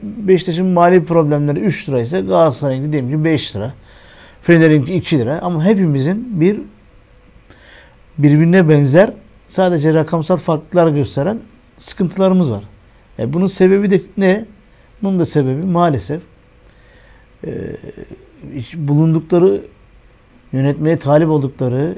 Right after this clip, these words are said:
e, kulüplerin arma sevdasını kendilerinin etiket yarışının arkasına bırakmalarından kaynaklı bir şey. Herkes istedik her başkan adayı. Ben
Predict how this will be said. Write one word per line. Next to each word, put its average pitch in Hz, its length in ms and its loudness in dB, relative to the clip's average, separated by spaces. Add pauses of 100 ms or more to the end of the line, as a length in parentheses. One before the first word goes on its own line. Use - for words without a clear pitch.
e, - 80 -8 (920)
kulüplerin 139 680 -2 (720)
arma 139 260 -2
sevdasını 139 760 -2 (100)
kendilerinin 151 760 -2 (2250)
etiket 180 460 0
yarışının 170 920 -2
arkasına 165 460 0
bırakmalarından 110 680 -4
kaynaklı 104 460 -10
bir 90 40 -16
şey. - 160 -16 (760)
Herkes 156 580 -2
istedik 151 420 -8
her 139 240 0
başkan 123 280 -8
adayı. 131 340 -6 (720)
Ben 156 200 2